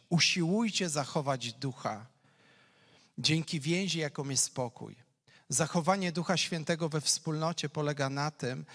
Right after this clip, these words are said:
że ty się starasz, żeby być tu mężem pokoju, żeby nieść ze sobą miłość do brata, że masz coś przeciwko bratu, idź i się pojednaj.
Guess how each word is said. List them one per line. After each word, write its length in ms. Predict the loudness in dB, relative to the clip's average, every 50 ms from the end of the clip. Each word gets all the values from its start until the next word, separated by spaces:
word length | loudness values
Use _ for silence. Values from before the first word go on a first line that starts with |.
| -20 -14 -8
że 140 | -6 -6 -2
ty 120 | 0 0
się 180 | 0 2 2 2
starasz, 560 | 2 2 0 0 2 2 2 2 2 -2 -2
żeby 280 | -4 -6 -6 -6 -6 -8
być 520 | -4 2 4 4 4 4 2 0 -2 -2
tu 320 | 0 -4 -4 -4 -4 -6 -8 -6
mężem 440 | -2 0 0 0 0 -2 -2 -4 -4
pokoju, 500 | -6 -8 -6 -4 -2 -2 -2 -4 -6 -12 -16 -20 _ _ _ _ -20 -20 -20 -20 -12 -4 0
żeby 260 | 0 0 2 2 0
nieść 240 | 2 2 2 4 4
ze 120 | 4 4
sobą 320 | 4 2 2 2 -2 -2
miłość 460 | -2 -2 -2 0 0 0 0 0 0 -2
do 120 | -4 -2
brata, 520 | 0 2 2 2 2 2 -2 -4 -4 -4
że 140 | -4 -4 -2
masz 280 | 0 2 2 4 2 2
coś 200 | 0 -2 -2 -2
przeciwko 460 | -2 -4 -2 -4 -4 -4 -2 -2 0
bratu, 380 | 2 2 2 2 2 0 -4 -6
idź 240 | -4 -4 -4 -2
i 60 | 0 0
się 140 | 0 0
pojednaj. 720 | 0 0 0 0 2 0 -2 -2 -4 -8 -8 -8 -10 -14 -16